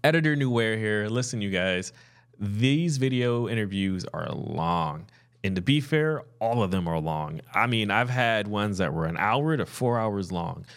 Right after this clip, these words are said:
So I'm breaking them up. However, I couldn't tell you how many videos this particular interview is going to be in, but I try to break them up between twenty and thirty minutes. So I'll leave a link in the description for the playlist for this interview, as well as the sequence in which this interview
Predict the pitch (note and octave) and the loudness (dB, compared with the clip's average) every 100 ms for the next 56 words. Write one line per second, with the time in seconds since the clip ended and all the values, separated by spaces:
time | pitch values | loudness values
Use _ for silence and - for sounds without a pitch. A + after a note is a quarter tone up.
0 | - - C#3 C3 B2+ - - G2+ A2+ B2 | -12 -6 -2 0 0 -4 -8 -4 2 2
1 | C3+ D#3 F3+ A3+ A#3 - - - - F2 | 2 0 2 2 0 -4 -20 -18 -8 0
2 | G#2 A#2+ D#3+ E3+ A#2 - A3+ G3+ F#3 F3+ | 2 2 0 0 -2 -4 -2 0 2 2
3 | E3 D#3+ D#3 D3 C#3+ C3+ C3 B2 G#2 A2+ | 2 2 2 0 2 2 2 0 0 0
4 | - - - A#2+ - D3+ - C3+ G#2+ A2 | -2 -12 -2 -2 0 -2 0 0 2 0
5 | G2+ G2+ G2 F#2+ F2+ E2 F2+ A2 B2 B2+ | 0 -2 0 -2 -2 -2 2 2 4 2
6 | C3 B2+ - - - - A2+ A2 A2+ E3 | 0 -4 -12 -20 -20 0 2 2 2 2
7 | E3+ D3+ C#3+ C#3+ C3 B2 A#2+ - G#2 F#2 | 2 2 0 2 2 0 -2 -4 -2 -2
8 | - A#2+ A#2+ A2+ A2 G#2 G2+ G2 G2+ G#2 | 0 2 2 2 2 2 2 0 0 -2
9 | - - - _ - - F3+ F3+ F#3 C3 | -6 -12 -16 _ -6 -2 2 0 0 0
10 | A#2+ C#3 F#3+ F3+ E3+ E3 D#3 C#3 C3 - | 2 2 2 2 2 2 0 0 0 2
11 | C3 C3 A#2+ G2+ F#2+ C#3+ C#3+ D3+ D3 D#3 | 2 0 0 0 2 2 2 2 0 0
12 | D3+ C#3+ C#3 D3 C#3 D3 A#2+ A2+ A#2+ B2 | 0 0 0 0 2 4 2 2 2 2
13 | A#2+ A2 G#2 F#2+ B2+ A#2+ C3 B2+ A#2 G#2+ | 2 0 -2 0 0 0 0 0 0 0
14 | G2+ - G2+ - G#2+ A2 G2+ G#2+ G#2+ G#2+ | 0 0 -2 0 0 2 2 2 2 0